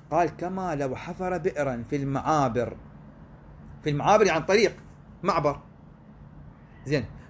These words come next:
"فوقع فيها إنسان وحيوان". الآن هذا الإنسان من وقع في الحفرة،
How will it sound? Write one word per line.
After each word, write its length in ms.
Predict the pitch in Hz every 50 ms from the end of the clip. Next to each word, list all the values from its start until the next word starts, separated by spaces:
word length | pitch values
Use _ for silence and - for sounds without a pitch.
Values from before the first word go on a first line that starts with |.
| -
"فوقع 540 | - 170 160 165 202 - 208 - 143 139 160
فيها 400 | 147 - 214 208 196 180 160 143 156
إنسان 440 | 156 147 - 190 202 220 208 180
وحيوان". 840 | 160 143 160 151 147 143 147 156 151 139 131 127 117 110 104 101 101 101 - - - - - - - - - -
الآن 720 | 143 135 135 - - - 190 226 269 277 254 226 160 - - - - - - - - - - - - - - - -
هذا 300 | - 147 165 202 247 269
الإنسان 460 | 262 208 185 180 156 160 190 226 247
من 140 | 220 185 165
وقع 320 | 160 190 - - 226 190 165
في 80 | 175
الحفرة، 560 | 160 - - 185 220 220 233 196 160 127 117